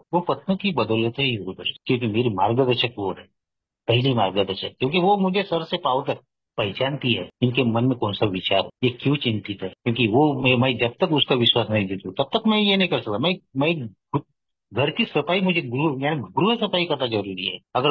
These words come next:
उसमें अगर विश्वास, विश्वास जीता तो मैं एक जो मार्गदर्शक है उसमें उसका साथ लेता हूँ। बार-, जो आज भी मेरे पास आगत है, दोस्ती टाइप दोस्तों, मैं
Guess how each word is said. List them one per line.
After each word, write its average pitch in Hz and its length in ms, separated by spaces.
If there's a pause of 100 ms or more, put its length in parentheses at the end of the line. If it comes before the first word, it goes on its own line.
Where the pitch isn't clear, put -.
उसमें 190 300
अगर 190 200
विश्वास, 156 320
विश्वास 135 300
जीता 120 280
तो 110 160
मैं 127 160
एक 127 480
जो 123 160
मार्गदर्शक 110 580
है 107 60
उसमें 120 440 (400)
उसका 110 240
साथ 110 240
लेता 101 200
हूँ। 95 80
बार-, 101 220
जो 101 140
आज 104 200
भी 143 160
मेरे 135 160
पास 117 120
आगत 101 320
है, 98 60
दोस्ती 95 340
टाइप 92 200
दोस्तों, - 280 (140)
मैं 170 80